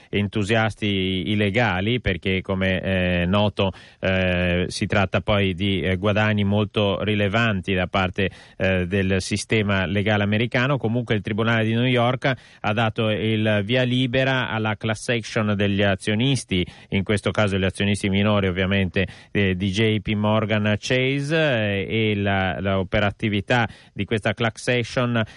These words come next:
eh, dovrebbe permettere appunto alle autorità americane di accertare le manipolazioni che sono state fatte dalla banca d'affari, che è una di quelle,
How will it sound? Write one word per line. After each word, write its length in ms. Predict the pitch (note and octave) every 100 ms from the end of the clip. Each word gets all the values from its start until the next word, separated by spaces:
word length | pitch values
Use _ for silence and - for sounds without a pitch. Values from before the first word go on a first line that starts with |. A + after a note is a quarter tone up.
| -
eh, 380 | - G#2 G2+ G2+
dovrebbe 360 | F#2+ D#3 A2 G#2
permettere 680 | A#2 A2 A#2 A#2+ G#2+ G#2+ G2
appunto 400 | - A2+ G2 F#2
alle 360 | F#2+ G#2 G2+
autorità 560 | G2 F#2+ F2+ G2+ F#2+ A#2
americane 460 | G#2 A2+ A#2 A2
di 120 | A2 G2
accertare 600 | F#2 G#2+ F#2 A2+ G#2 F#2+
le 160 | G2
manipolazioni 840 | F#2+ G2+ F#2+ G#2 G#2 - G#2+ G#2+ G#2 - -
che 120 | - G#2
sono 220 | G2+ G2
state 260 | G#2 F#2+
fatte 520 | F#2+ G#2+ G#2+ G#2+ G2 F2
dalla 300 | G2 F#2+ F2+
banca 460 | G#2 G#2+ G2 G2+
d'affari, 720 | F#2 G#2+ - G2+ G#2 G#2+ F#2
che 180 | D#2+ G2
è 40 | F2+
una 220 | F#2+ F#2+
di 120 | F#2
quelle, 340 | G2+ G#2 G2